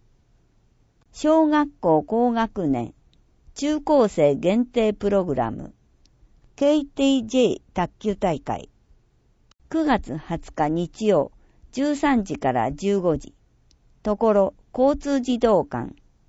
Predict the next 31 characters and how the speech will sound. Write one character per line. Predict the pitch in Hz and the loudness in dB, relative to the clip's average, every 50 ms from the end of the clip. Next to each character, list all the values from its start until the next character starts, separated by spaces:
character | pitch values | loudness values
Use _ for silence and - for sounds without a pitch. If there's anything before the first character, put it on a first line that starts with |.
| _ - _ _ _ - | _ -20 _ _ _ -2
対 | 208 208 220 226 214 | 0 2 2 0 -2
象、 | - - 202 185 175 175 - - _ _ _ _ _ - | -2 -2 -2 0 0 -2 -4 -10 _ _ _ _ _ -12
小 | - - 277 285 302 302 | -4 0 2 4 4 4
学 | 294 294 285 294 277 254 | 2 0 0 0 -2 0
四 | 254 247 240 240 | 0 0 0 0
年 | 240 233 226 226 220 | 0 0 -2 -4 -4
か | - 220 196 | -4 -2 0
ら | 190 185 180 - - - | 0 0 0 -2 -4 -2
高 | - 240 247 262 254 | 0 2 2 2 0
校 | - 247 208 170 151 | 0 2 2 2 0
生。 | - - 131 113 110 - - _ _ _ _ _ _ _ _ _ _ _ _ | -2 -4 -6 -6 -6 -8 -14 _ _ _ _ _ _ _ _ _ _ _ _
定 | - 220 226 233 226 | 0 2 4 4 4
員、 | 214 202 190 185 - - - - - _ | 2 0 -2 -4 -6 -10 -12 -16 -20 _
八 | _ - 190 180 - - 262 240 | _ -8 -6 -6 -4 -4 -2 -2
人。 | 220 156 123 131 - _ _ _ _ _ _ _ _ | 0 0 -2 -4 -6 _ _ _ _ _ _ _ _
先 | - 208 214 214 | -6 -4 -4 -4
着 | 208 208 190 - 185 | -2 -4 -6 -6 -6
順 | 170 170 160 151 147 139 | -6 -4 -4 -4 -4 -4
で | 123 120 | -6 -8
す。 | - - - _ _ _ _ _ _ _ _ _ _ _ _ _ _ _ _ _ _ _ _ _ _ - | -10 -12 -20 _ _ _ _ _ _ _ _ _ _ _ _ _ _ _ _ _ _ _ _ _ _ -4
な | 247 254 247 202 | -2 0 0 -2
お、 | 165 170 - - _ _ _ _ | -2 -4 -8 -12 _ _ _ _
優 | - 226 269 302 320 | -4 -2 0 0 0
勝 | 320 311 - 302 269 240 214 | -2 0 0 2 2 2 0
者 | - 180 151 | 0 0 0
に | 143 143 147 143 - - - | 0 0 -2 -4 -6 -8 -6
プ | - 226 | -4 -2
レ | 240 277 285 277 247 | 0 2 2 2 0
ゼ | 196 175 147 | 0 -2 -2
ン | 135 131 120 | -2 -2 -4
ト、 | - - - - - | -4 -8 -10 -10 -10